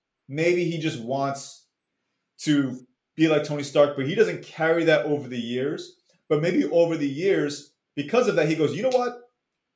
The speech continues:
Tony's not gonna listen to me." After some reflection, "Tony's not gonna listen to me. I'm gonna do my own thing. I'm gonna create something magnificent, epic, awesome." Um, and then through the years, he does that. But then thirteen years later, he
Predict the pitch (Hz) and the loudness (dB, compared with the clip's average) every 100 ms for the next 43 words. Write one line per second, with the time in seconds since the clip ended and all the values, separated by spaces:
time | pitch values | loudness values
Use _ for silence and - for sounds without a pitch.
0 | - 233 262 185 175 139 123 - _ 131 | -8 -2 -2 0 0 0 -4 -12 _ -10
1 | 127 120 120 - - 185 185 143 127 117 | -8 -10 -6 0 0 0 -4 -4 -4 -4
2 | 117 - _ _ _ - 233 - 220 190 | -8 -18 _ _ _ -16 -10 -6 -4 -4
3 | 151 131 120 120 110 107 104 - _ _ | -4 -6 -8 -10 -12 -12 -12 -16 _ _
4 | _ _ 233 294 208 175 156 135 131 127 | _ _ 0 0 0 0 0 -2 -4 -6
5 | 117 113 160 214 165 160 147 151 131 131 | -8 -8 -10 -10 -6 -2 -2 -2 -8 -8
6 | 123 117 110 104 135 147 139 151 147 - | -8 -8 -8 -6 -6 -8 -6 -6 -6 -10
7 | _ - 143 143 147 143 - _ _ _ | _ 0 0 4 2 0 -8 _ _ _
8 | 135 143 - 151 147 143 _ _ _ _ | 2 2 0 -4 -6 -10 _ _ _ _
9 | 127 123 123 123 120 120 156 151 156 180 | -6 -2 0 0 -2 -4 -2 0 -2 -2
10 | 202 202 269 247 - 190 160 - 190 233 | -4 -4 -2 -2 -2 -4 -4 0 2 0
11 | - 104 - - 139 139 170 165 156 - | -2 -6 -8 -4 -4 -2 -4 -4 -8 -6
12 | 180 180 185 180 165 185 196 170 151 | -2 -2 -4 -6 -4 -2 0 0 -2